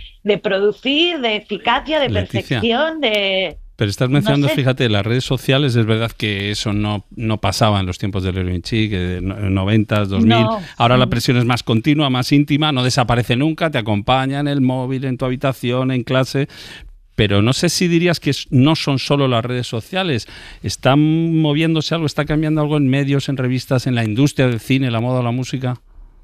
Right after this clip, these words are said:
Speaker 1: Pues en realidad no, porque, eh, nosotros en los medios sí que intentamos, bueno, cuando podemos, hablar de esto, ¿no? Nosotros, por ejemplo, sí que hemos hablado mucho de, de,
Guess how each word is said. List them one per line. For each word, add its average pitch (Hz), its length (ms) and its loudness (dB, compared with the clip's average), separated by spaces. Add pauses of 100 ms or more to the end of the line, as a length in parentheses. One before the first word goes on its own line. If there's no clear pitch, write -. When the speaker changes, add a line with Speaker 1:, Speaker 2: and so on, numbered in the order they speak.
(840)
Speaker 1:
Pues 214 420 2
en 220 140 -4
realidad 202 460 2
no, 269 380 0
porque, 190 720 -2
eh, 180 520 0 (800)
nosotros 202 600 -2
en 254 100 0
los 240 140 -4
medios 247 360 -2
sí 233 140 -6
que 240 140 0
intentamos, 214 680 -2
bueno, 190 420 -4
cuando 175 280 -2
podemos, 185 540 -4 (880)
hablar 208 360 2
de 214 160 0
esto, 240 260 -4
¿no? 262 120 0
Nosotros, 240 380 -4
por 254 140 0
ejemplo, 247 260 -2
sí 247 120 -8
que - 60 -6
hemos 226 160 -4
hablado 214 260 2
mucho 208 360 -4
de, 202 160 -4
de, 170 460 -2